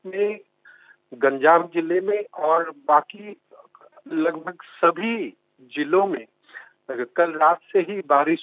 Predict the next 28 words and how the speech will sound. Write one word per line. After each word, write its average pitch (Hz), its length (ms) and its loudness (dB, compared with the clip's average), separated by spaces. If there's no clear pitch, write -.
हो 147 100 0
रही 147 300 -4
है। 220 120 0
और 170 260 2
जैसे 139 380 -4
जैसे 196 460 2
पूरी 175 520 -6
तरह 180 280 2
से 175 200 -6
land 156 500 -4
में 165 160 -6
प्रवेश 151 420 -8
कर 143 160 -2
जाएगा 147 460 0
तूफान, 151 640 -2
उसके 151 260 -6
बाद 147 300 4
से, 165 100 -4
अ, 131 440 0
अ, 131 440 0
rainfall 143 800 0
जो 147 160 -2
है, 135 240 0
बारिश 131 400 -2
की 131 200 -8
गति 170 500 -6
काफी 131 340 -2
बढ़ेगी 165 720 -4